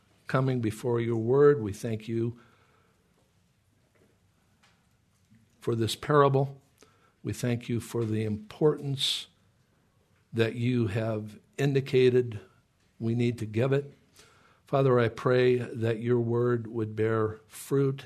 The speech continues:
in the lives of each individual who is here. We trust you. We love you.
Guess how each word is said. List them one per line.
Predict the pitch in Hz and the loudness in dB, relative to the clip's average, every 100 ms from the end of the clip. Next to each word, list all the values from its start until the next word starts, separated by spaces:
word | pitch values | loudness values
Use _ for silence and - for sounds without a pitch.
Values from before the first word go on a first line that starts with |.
| - | -10
in | 117 117 113 104 - | -4 -2 -4 -6 -8
the | 117 | -4
lives | 110 113 120 120 120 107 - - - | -2 -2 -2 -4 -6 -8 -10 -12 -12
of | 117 110 - _ _ | -10 -10 -14 _ _
each | 139 135 139 - - _ _ | -4 -4 -2 -8 -10 _ _
individual | 120 113 110 113 110 117 107 101 | -2 0 0 0 0 -2 -4 -4
who | 113 107 | -6 -4
is | 101 - | -4 -6
here. | 135 127 123 131 _ _ _ _ _ _ _ _ _ | -2 0 0 -6 _ _ _ _ _ _ _ _ _
We | 104 107 | -6 -4
trust | - 143 139 - 151 | -2 0 0 -2 -6
you. | 147 143 _ _ _ - | -8 -10 _ _ _ -10
We | 101 104 | -6 -4
love | 107 117 120 123 | -2 0 0 -2
you. | 127 127 | -4 -6